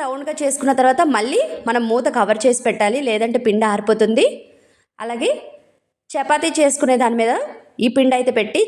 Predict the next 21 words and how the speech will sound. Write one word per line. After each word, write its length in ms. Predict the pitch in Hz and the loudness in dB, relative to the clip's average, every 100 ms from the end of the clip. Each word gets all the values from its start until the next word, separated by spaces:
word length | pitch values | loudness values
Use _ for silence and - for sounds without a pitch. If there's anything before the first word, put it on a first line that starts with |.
| 302 | 0
చపాతీ 320 | 240 254 277 240 | 0 0 0 0
కర్రతో 260 | 214 240 - | 0 0 2
చపాతీ 340 | 285 247 285 302 269 | 0 0 0 2 2
ఏ 60 | 254 | 2
విధంగా 260 | 269 254 247 | 2 0 0
అయితే 160 | 240 240 | 0 2
చేసుకుంటామో 600 | 226 208 220 202 202 277 554 311 196 | 2 2 0 2 0 -2 -4 -4 -2
అదే 160 | 226 220 | 0 2
విధంగా 260 | 214 214 208 | 2 2 2
చేసుకోవాలి. 580 | 196 190 208 190 196 285 554 - _ _ _ _ _ _ _ _ _ _ _ _ _ _ _ 220 | 2 2 2 2 2 -2 -6 -10 _ _ _ _ _ _ _ _ _ _ _ _ _ _ _ -8
చపాతీ 360 | 202 214 240 233 | -2 0 2 2
పీట 160 | 214 208 | 2 2
మీద 140 | 202 214 508 - - _ _ _ _ _ _ _ _ _ _ _ _ _ _ _ _ _ _ _ _ _ _ _ - | 2 0 -2 -8 -20 _ _ _ _ _ _ _ _ _ _ _ _ _ _ _ _ _ _ _ _ _ _ _ -6
చపాతీలా 500 | 277 294 320 349 330 320 | -4 -2 0 0 0 2
చేసుకున్న 340 | 240 233 262 262 226 | 0 0 0 2 2
తర్వాత 280 | 214 214 339 605 - - _ _ _ _ _ - | 2 2 0 -2 -8 -20 _ _ _ _ _ -4
ఒక 80 | 277 254 | 0 2
రౌండ్ 280 | 233 311 349 269 | 2 0 -2 -2
మూత 160 | 262 302 | 0 0
అనేది 240 | 269 240 254 240 | 0 0 0 0
తీసుకోండి. 540 | 214 - 214 214 381 | 0 2 2 2 0